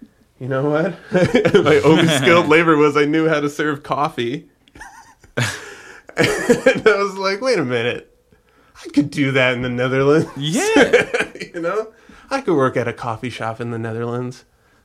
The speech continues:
Speaker 1: That's not
Speaker 2: Dude.
Speaker 1: Um, so anyway, no, but I, man, gigs, like, I played a lot of gigs.
Speaker 2: Mm-hmm.
Speaker 1: I also just, people would come up to me and be like, "How do you get so many gigs?" And honestly, it's just 'cause of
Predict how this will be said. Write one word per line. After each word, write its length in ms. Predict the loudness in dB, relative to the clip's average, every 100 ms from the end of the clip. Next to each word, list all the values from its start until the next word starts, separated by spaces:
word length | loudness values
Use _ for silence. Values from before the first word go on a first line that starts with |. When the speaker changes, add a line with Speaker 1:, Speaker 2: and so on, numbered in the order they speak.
| _
Speaker 1:
That's 220 | -14 -8 -8
not 140 | -6
Speaker 2:
Dude. 440 | -8 -10 -14 -20 -20 _ _ _ _ _ -12
Speaker 1:
Um, 460 | -8 -6 -6 -8 -12 _ _ _ _ _ _ _ -20 -8
so 140 | -4
anyway, 220 | -4 0
no, 180 | 2 2
but 100 | 2
I, 80 | -2
man, 440 | -2 0 0 -2 -8 -2
gigs, 440 | 0 0 -2 -8
like, 200 | -4 -4
I 80 | -4
played 220 | -2 -2
a 60 | 2
lot 180 | 2 2
of 60 | 0
gigs. 400 | 0 -2 -6 -16
Speaker 2:
Mm-hmm. 340 | -16 -14 -10 -2
Speaker 1:
I 140 | 0
also 260 | 2 0 -2
just, 360 | -2 -4 -6 -12 -10
people 220 | -8 -4
would 100 | -2
come 120 | 0 -2
up 140 | -2
to 60 | -2
me 120 | 0
and 100 | 0
be 80 | 0
like, 220 | 0 0
"How 140 | 0 0
do 40 |
you 80 | 0
get 180 | -2 -4
so 120 | -2
many 140 | -2 -2
gigs?" 340 | 0 0 -2
And 80 | -4
honestly, 400 | -4 -4 -6 -6
it's 80 | -6
just 160 | -10 -12
'cause 280 | -12 -12 -16
of 200 | -20